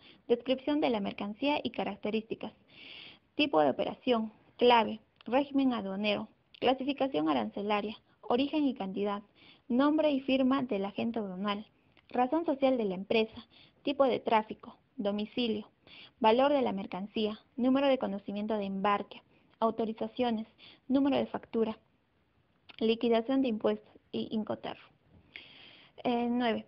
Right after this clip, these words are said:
tarifas y aranceles. Son las cuotas de las tarifas de los impuestos generales de exportación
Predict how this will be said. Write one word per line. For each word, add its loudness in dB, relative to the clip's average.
tarifas 6
y 0
aranceles. -2
Son 0
las -2
cuotas 2
de 0
las -2
tarifas -4
de -4
los -8
impuestos -6
generales -6
de -10
exportación -6